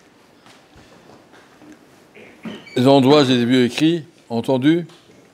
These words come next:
Il y avait un monsieur, on va dire, il s'appelait Rab Shloimeh, il habi-, il est professeur Heider à Beth Shemesh. Sur le même palier, il habite son voisin, Rabbi Yosef, qui est aussi professeur, d'autres, il a deux bons amis.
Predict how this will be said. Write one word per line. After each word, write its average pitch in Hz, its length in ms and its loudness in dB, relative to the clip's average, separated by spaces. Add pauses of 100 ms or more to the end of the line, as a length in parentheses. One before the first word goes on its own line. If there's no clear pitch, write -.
(600)
Il - 20 -2
y 135 40 4
avait 180 120 4
un 185 40 2
monsieur, 180 520 2 (1600)
on 117 40 -2
va 117 100 2
dire, 127 120 2
il 113 60 0
s'appelait 123 320 -2
Rab 113 100 -6
Shloimeh, 165 460 -2
il 135 100 -4
habi-, 135 300 -6
il 135 100 -4
est 131 60 -6
professeur 143 600 -4
Heider 147 280 -2
à 139 80 -4
Beth 127 180 -8
Shemesh. 107 460 -10 (1600)
Sur - 160 -6
le 127 60 0
même 151 220 0
palier, 156 500 0 (600)
il 123 60 -8
habite 127 260 -4
son 135 120 -6
voisin, 131 320 -2
Rabbi 127 220 -2
Yosef, 160 500 -4 (1500)
qui 180 80 -2
est 190 40 4
aussi 185 200 2
professeur, 165 480 2
d'autres, 151 240 -4
il 147 100 -2
a 135 80 -4
deux 156 140 0
bons 190 240 -4
amis. 160 240 -4